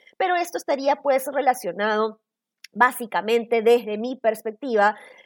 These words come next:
eh, con las medidas que se ha dado respecto a los precios de los combustibles y el fondo de compensación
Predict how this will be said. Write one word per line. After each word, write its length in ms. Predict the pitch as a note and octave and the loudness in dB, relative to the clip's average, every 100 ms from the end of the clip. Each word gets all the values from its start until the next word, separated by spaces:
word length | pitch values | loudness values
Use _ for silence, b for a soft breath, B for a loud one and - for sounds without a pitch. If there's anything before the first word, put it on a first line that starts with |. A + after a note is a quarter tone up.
| B - | B 2
eh, 320 | A3 G#3 G#3 | 4 4 6
con 240 | C#4+ C#4 | 6 8
las 160 | C4+ B3+ | 4 2
medidas 420 | A3+ G#3+ A#3 A#3 | -4 0 -2 -2
que 140 | A#3 | -8
se 160 | - G#3+ | -4 0
ha 60 | G3 | 2
dado 260 | G#3 G#3 | 4 4
respecto 420 | G3+ G#3 F#3 F3 | 2 -2 -4 -2
a 40 | F#3 | -4
los 180 | D#3+ - | -4 -6
precios 420 | G#3 G3 G#3 G3 | -4 -4 -6 -4
de 100 | F#3+ | -4
los 140 | G3 | -4
combustibles 800 | - F#3+ E3+ - G3 F#3 F#3+ - | -6 -8 -8 -12 -10 -6 -6 -8
y 160 | G#3+ G3+ | -8 -4
el 140 | F#3+ | -4
fondo 320 | - F#3+ F3+ | -2 -4 0
de 100 | F#3 | 0
compensación 840 | F3+ E3+ E3 E3 E3+ D#3+ F3 F3 | 0 -4 -4 -8 -8 -10 -4 -4